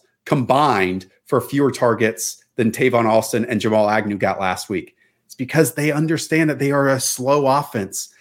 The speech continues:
And Urban Meyer, throughout his entire career, even though he's not the one calling plays, has had the fastest players on the field each and every time he touches it. Utah in that conference, Florida in that conference, Ohio State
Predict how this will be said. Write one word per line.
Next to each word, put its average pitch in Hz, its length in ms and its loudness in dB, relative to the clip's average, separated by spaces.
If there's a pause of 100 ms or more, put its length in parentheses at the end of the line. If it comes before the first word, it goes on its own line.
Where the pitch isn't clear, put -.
(200)
And 143 140 0
Urban 160 280 2
Meyer, 151 260 4
throughout 139 240 0
his 131 120 -2
entire 135 380 2
career, 135 300 0
even 127 140 0
though 135 100 2
he's 123 180 -2
not 139 200 0
the 139 60 -6
one 131 180 0
calling 123 300 0
plays, 151 520 -2 (240)
has 156 140 2
had 180 160 2
the 190 100 2
fastest 170 640 0
players 165 380 2
on 156 100 4
the 147 100 2
field 151 380 0 (360)
each 185 200 -4
and 175 80 2
every 160 160 2
time 165 200 2
he 160 80 2
touches 165 380 -2
it. - 140 -8 (580)
Utah 131 540 0 (160)
in 123 140 2
that 135 180 2
conference, 87 580 -8 (320)
Florida 160 540 -2 (180)
in 127 140 0
that 156 200 0
conference, 104 600 -6 (180)
Ohio 160 300 2
State 160 440 -2